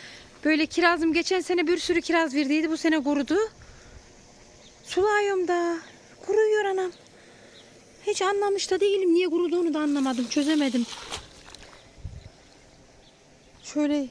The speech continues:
hiç kazdırmadan vereceğim kenardan. Kazdırırsam olmaz. Vay. Şuraya da kaç şey alsam ki. Ne kadar alsam şeyi, biber stilini. Şöyle birer kaş-, birer karış yirmi santim arayla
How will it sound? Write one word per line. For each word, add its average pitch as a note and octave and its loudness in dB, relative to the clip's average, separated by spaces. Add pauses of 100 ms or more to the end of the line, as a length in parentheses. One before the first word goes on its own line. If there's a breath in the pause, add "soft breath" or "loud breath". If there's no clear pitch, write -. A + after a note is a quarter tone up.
hiç - -6
kazdırmadan D#4+ 2
vereceğim D4 0
kenardan. D4 0 (560 loud breath)
Kazdırırsam D4+ 2
olmaz. E4 -2 (1700 loud breath)
Vay. C#4 0 (1400 loud breath)
Şuraya E4 0
da D#4+ 2
kaç E4+ 0
şey - 2
alsam F4+ 0
ki. C4 -2
Ne D4 4
kadar D#4 2
alsam D#4+ -2
şeyi, B3+ 0 (100)
biber C#4+ 2
stilini. C#4 -2 (520 loud breath)
Şöyle C#4 0
birer D4+ 2
kaş-, C#4 -2
birer C#4+ 2
karış - -2
yirmi C#4+ 2
santim B3+ 0
arayla B3+ 2